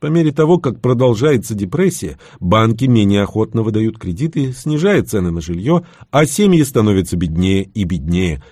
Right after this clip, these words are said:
а все более неопределенное будущее снижает спрос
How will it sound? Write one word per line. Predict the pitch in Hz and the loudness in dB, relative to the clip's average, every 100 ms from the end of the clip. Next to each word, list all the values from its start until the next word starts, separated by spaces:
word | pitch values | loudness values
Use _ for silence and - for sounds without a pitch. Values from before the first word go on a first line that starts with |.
| _ - | _ -4
а | 80 85 | -2 0
все | - | 0
более | 98 104 95 90 | 2 4 4 4
неопределенное | 90 92 90 87 98 98 87 85 | 2 0 -2 -2 2 2 2 -2
будущее | 76 127 143 - 127 | -2 -2 -2 -2 -4
снижает | 117 135 135 175 131 | -4 -6 -2 -2 -2
спрос | - - 92 90 - | -8 -4 -2 -2 -6